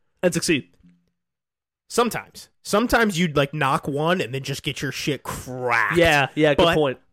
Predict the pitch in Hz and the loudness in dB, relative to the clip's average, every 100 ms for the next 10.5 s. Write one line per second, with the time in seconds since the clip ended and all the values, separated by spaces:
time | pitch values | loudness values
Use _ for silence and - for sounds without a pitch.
0 | - 139 135 165 190 196 - 202 147 139 | -4 0 2 2 2 0 2 2 2 -2
1 | _ _ _ _ 120 117 117 123 151 - | _ _ _ _ -10 -8 -6 -2 -2 0
2 | 160 - 185 175 - 202 180 135 113 - | -4 -2 0 0 0 0 2 0 -2 -8
3 | 110 127 120 123 113 95 57 - - _ | -8 -8 -6 -4 -4 -4 -14 -18 -20 _
4 | _ _ - 147 135 113 - 123 208 - | _ _ -8 -4 -4 -6 -6 -2 0 0
5 | - 269 156 135 123 104 95 - - _ | 0 4 4 2 0 -2 -6 -10 -16 _
6 | _ _ _ _ - - 165 175 180 170 | _ _ _ _ -12 -8 -2 0 0 0
7 | 165 165 190 - 180 - 113 104 - - | 0 0 -2 -2 -2 0 -2 -4 -10 -20
8 | _ - 101 101 123 151 156 135 147 139 | _ -14 -12 -6 -2 0 2 0 0 0
9 | 131 120 - 120 110 120 117 113 104 - | 0 -2 -4 -6 -6 -4 -4 -4 -6 -12
10 | - 165 190 180 | -8 0 2 2